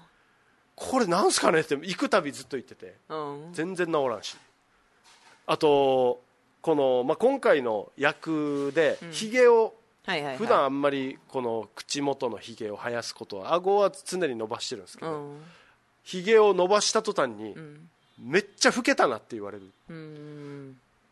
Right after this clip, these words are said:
Speaker 1: そんなに変わるんだと思って。
Speaker 2: うん、まあ、変わるだろうね。
Speaker 1: ここだけで。
Speaker 2: うん。
Speaker 1: だいぶだからやっぱ、あ、ちゃんと、ちゃんと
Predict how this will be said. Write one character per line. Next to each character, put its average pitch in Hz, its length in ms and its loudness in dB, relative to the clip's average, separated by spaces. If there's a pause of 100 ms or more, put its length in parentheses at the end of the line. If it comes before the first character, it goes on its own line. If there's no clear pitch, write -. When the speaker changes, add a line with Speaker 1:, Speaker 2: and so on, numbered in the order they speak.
(460)
Speaker 1:
そ - 220 4
ん 285 120 2
な 285 100 8
に 285 100 4
変 277 140 8
わ 220 120 12
る 175 80 4
ん 139 60 0
だ 110 100 -4
と 110 80 -10
思 95 80 -12
っ - 40 -20
て。 - 140 -20
Speaker 2:
う 143 400 -10
ん、 139 60 -16
ま 151 80 -8
あ、 - 60 -12
変 185 100 0
わ 175 160 2
る 180 140 -4
だ 156 80 -2
ろ - 40 -2
う 170 40 -2
ね。 123 60 -8
Speaker 1:
こ 160 120 2
こ 151 40 2
だ 147 60 0
け 139 140 -2
で。 107 180 -10
Speaker 2:
う 151 60 -12
ん。 139 340 -12 (800)
Speaker 1:
だ 170 140 6
い 233 120 2
ぶ 220 140 -6
だ 208 100 2
か 160 120 0
ら 127 60 2
や 127 60 0
っ - 20 -6
ぱ、 123 220 -2
あ、 - 180 -6 (200)
ち - 100 -6
ゃ 196 60 4
ん 240 120 -6
と、 220 320 -2 (200)
ち - 80 -10
ゃ 202 80 -4
ん 247 120 -10
と 226 380 -6